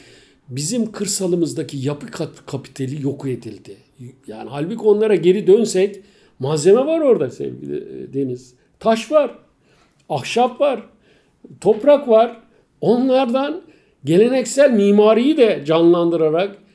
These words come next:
yeni bir kaynak yaratmaksızın mekansal çözümlemelerle insanlar da zaten tercih eden insanlar emekli, maaşı var ve benzeri. Çok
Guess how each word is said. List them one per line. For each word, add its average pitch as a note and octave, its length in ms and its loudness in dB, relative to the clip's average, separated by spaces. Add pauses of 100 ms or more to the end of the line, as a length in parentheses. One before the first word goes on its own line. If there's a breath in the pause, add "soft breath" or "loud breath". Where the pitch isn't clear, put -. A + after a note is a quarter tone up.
(120)
yeni G#3 340 2
bir D#4+ 160 2
kaynak G3 440 0
yaratmaksızın A#3 1000 0
mekansal A#3 680 0
çözümlemelerle G3+ 1000 0 (260 soft breath)
insanlar C4+ 600 -4
da G#3 80 2
zaten A3 480 -2
tercih F3+ 360 -2
eden F#3+ 200 0
insanlar F3 440 -4
emekli, G3+ 540 -2
maaşı E3+ 520 -4
var C#3 280 -4
ve D#3+ 180 -4
benzeri. C#3 540 -4 (680 soft breath)
Çok - 480 -4